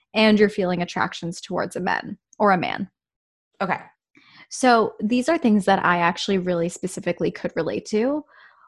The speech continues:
Speaker 1: One of it was, like, deciding what guys you should be attracted to.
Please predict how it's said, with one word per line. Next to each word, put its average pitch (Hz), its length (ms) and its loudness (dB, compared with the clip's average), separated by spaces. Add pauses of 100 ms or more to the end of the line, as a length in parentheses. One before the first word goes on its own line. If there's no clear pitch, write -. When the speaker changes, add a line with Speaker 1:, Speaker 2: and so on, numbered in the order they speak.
Speaker 1:
One 202 260 0
of 214 120 4
it 294 200 6
was, 208 200 2
like, 175 260 0 (540)
deciding 214 960 2
what 262 280 0
guys 254 340 2
you 262 60 0
should 240 180 -2
be 254 140 2
attracted 254 520 -2
to. 294 360 -2